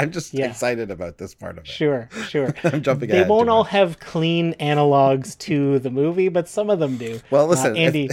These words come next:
Speaker 1: <laughs> there's eleven of them, we're gonna make it work.
Speaker 2: <laughs> Okay. Uh, Andy, who's the, who's the, who's up next?
Speaker 1: Uh, next, we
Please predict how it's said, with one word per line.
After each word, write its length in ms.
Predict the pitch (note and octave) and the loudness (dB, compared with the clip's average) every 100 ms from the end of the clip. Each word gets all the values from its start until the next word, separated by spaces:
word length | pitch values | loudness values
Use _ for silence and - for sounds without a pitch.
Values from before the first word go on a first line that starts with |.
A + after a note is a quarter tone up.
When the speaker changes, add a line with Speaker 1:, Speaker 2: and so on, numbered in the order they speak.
| - | -8
Speaker 1:
<laughs> 140 | _ - | _ -4
there's 220 | D3 D#3 | -2 -2
eleven 340 | D#3 E3+ D3 | -2 -2 -2
of 80 | A#2 | -4
them, 240 | A2 G#2+ G2 | -6 -8 -8
we're 200 | G#2 A2+ | -6 0
gonna 180 | A#2+ A2 | 0 0
make 220 | A2 - | -4 -6
it 100 | E2+ | -8
work. 400 | G#2 F2 - - | -6 -8 -12 -20
Speaker 2:
<laughs> 60 | - - - C6+ - - - | -20 -20 -20 -10 -2 -2 -2
Okay. 520 | B3+ A3+ B3+ - F3+ - - - - _ | -2 -2 0 -2 -4 -6 -18 -20 -20 _
Uh, 440 | D#3+ E3 D#3+ D#3 D3 | 2 4 2 0 -2
Andy, 260 | E3 D#3 C#3+ | -2 -2 -2
who's 340 | D3+ E3+ E3+ | 0 -2 -2
the, 180 | E3+ D#3 | -4 -4
who's 440 | C3+ C3+ B2 E3+ D#3 | -4 -8 -8 -8 -8
the, 60 | |
who's 220 | C#3+ E3 D#3 | -6 -4 -4
up 180 | D3+ | -4
next? 400 | C#3 A#2+ - _ _ | -10 -14 -18 _ _
Speaker 1:
Uh, 500 | A#2 A#2+ A#2 A#2 A#2+ A#2 | 2 4 6 4 2 -2
next, 560 | C3+ D3+ F#3 - | -2 2 2 0
we 60 | - | -10